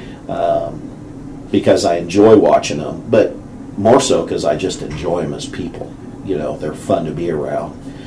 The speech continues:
Um, day in and day out, you know, the way that they interact and the respect that they show me and the respect they show their teachers and coaches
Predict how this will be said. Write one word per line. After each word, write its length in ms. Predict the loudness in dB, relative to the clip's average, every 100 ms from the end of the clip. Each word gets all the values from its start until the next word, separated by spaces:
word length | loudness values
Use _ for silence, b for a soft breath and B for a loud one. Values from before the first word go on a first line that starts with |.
| B B B B -6
Um, 500 | -2 -2 -2 -6 -12 -14 -16 -8
day 180 | -4 0
in 160 | 0 0
and 140 | -2
day 200 | -2 -2
out, 300 | -4 -4 -6
you 140 | -6 -6
know, 300 | -6 -8 -10 -4
the 80 | -2
way 280 | 0 0
that 160 | -2 -6
they 180 | -6 -6
interact 640 | -6 -2 -2 0 -2 -2
and 140 | -4 -2
the 60 |
respect 480 | -4 -4 2 2 2
that 160 | -2 -4
they 100 | -4
show 300 | -2 -4 -4
me 340 | -6 -8 -10
and 440 | -10 -12 -12 -10 -6
the 80 | -4
respect 400 | -2 0 0 2
they 100 | 0
show 200 | 2 2
their 120 | 2
teachers 560 | 0 -4 0 -2 -2 -4
and 160 | -6
coaches 460 | -2 -2 -2 -8